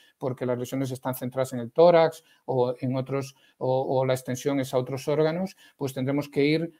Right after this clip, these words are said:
eh, en el proceso que nos permita estadificar y a la vez conseguir la muestra, mejor muestra, para caracterizar, eh, histológicamente y, como no, molecularmente al paciente. Los escenarios son muy diferentes y las técnicas son muy diferentes,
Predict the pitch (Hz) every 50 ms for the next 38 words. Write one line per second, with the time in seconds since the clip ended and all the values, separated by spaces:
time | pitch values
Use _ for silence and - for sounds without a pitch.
0 | _ - 151 135 131 135 135 - 156 139 135 135 131 139 139 - - 151 156 180
1 | 160 - 156 151 151 - - 139 147 175 175 - 180 156 143 143 139 - - 156
2 | 147 143 135 135 - 139 131 - 170 196 220 - _ _ _ _ - - 147 135
3 | 135 131 151 165 165 - 180 160 - - 143 147 165 165 156 147 139 139 151 160
4 | 165 160 - - 190 185 170 143 135 - 160 147 147 147 151 143 - - 160 156
5 | 160 - - - _ _ - 139 139 147 151 151 147 135 127 123 127 - 127 123
6 | 123 - - 143 143 147 151 147 - _ _ _ _ - 135 123 127 139 - -
7 | 143 127 123 - - 120 123 127 - 151 131 156 156 147 131 139 135 - 139 139
8 | 147 - _ - 147 131 - 135 127 127 123 127 127 131 131 - - _ _ -
9 | - 131 131 131 127 120 - 127 123 123 120 120 131 131 120 127 131 - 131 131
10 | 131 - _ _ _ - 127 117 - 127 120 - - 113 107 107 - 113 113 123
11 | 123 120 - 139 135 - 135 147 156 156 151 151 147 143 143 - 175 175 196 202
12 | 208 185 185 - - 147 143 139 135 139 - 143 139 - 143 131 135 135 - -
13 | 147 147 151 147 147 147 143 139 - - 139 143 143 131 127 123 120 - 120 113
14 | 110 107 - _ _ - -